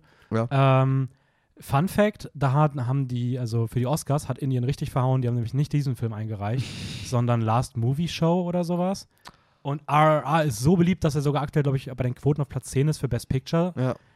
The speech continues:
Speaker 2: Was so ein Fail ist, weil die hätten wahrscheinlich sogar Best International Feature gewonnen, wenn sie ihn eingereicht hätten, weil er einfach mehr im Hype ist als ein Decision to Leave und im Westen nichts Neues.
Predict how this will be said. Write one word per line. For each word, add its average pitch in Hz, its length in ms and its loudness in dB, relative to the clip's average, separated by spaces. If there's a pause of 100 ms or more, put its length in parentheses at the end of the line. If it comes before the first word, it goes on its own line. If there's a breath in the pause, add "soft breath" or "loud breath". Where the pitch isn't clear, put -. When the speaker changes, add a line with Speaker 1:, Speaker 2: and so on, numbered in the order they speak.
(160 soft breath)
Speaker 2:
Was - 320 0
so 160 160 4
ein 190 140 4
Fail 175 320 0
ist, 165 140 0
weil 135 100 2
die 127 100 0
hätten 165 220 0
wahrscheinlich 156 380 2
sogar 147 200 2
Best 151 220 0
International 143 420 -2
Feature 139 300 -4
gewonnen, 143 560 2 (500 soft breath)
wenn 147 300 4
sie 156 80 4
ihn 160 80 2
eingereicht 135 420 0
hätten, 127 180 -2
weil 131 100 4
er 135 80 2
einfach 127 180 -2
mehr 139 320 4
im 135 160 0
Hype 139 300 2
ist 131 300 -4
als 123 240 -6
ein 127 60 -2
Decision 120 380 -2
to - 80 -4
Leave 127 240 -4
und 120 100 -6
im 113 140 -4
Westen 120 260 -6
nichts 110 200 -8
Neues. 123 280 -2